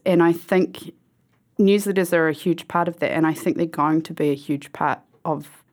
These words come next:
the spin-off in terms of this idea that we, where you want to engage with us, you know, it,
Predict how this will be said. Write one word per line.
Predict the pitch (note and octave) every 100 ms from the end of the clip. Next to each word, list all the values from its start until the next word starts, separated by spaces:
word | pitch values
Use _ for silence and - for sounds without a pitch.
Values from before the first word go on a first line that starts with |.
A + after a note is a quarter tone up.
| -
the | D3
spin-off | - D#3+ E3 D3+ - -
in | D#3+
terms | D#3 - D#3+ D#3+
of | D#3+ D3+ - - - - - - - - - - - -
this | G#3+ G3+
idea | F#3+ F#3 G#3 G3+ F#3+
that | F3+ - -
we, | G3 G3+ G#3 G#3 G3+
where | F#3+ G#3+
you | A3+ G#3+
want | F#3+ G3
to | F#3
engage | E3+ D#3+ E3 E3+ -
with | E3+
us, | C#3+ - E3 - - -
you | E3
know, | C#3+ C#3 F3+ F#3
it, | F#3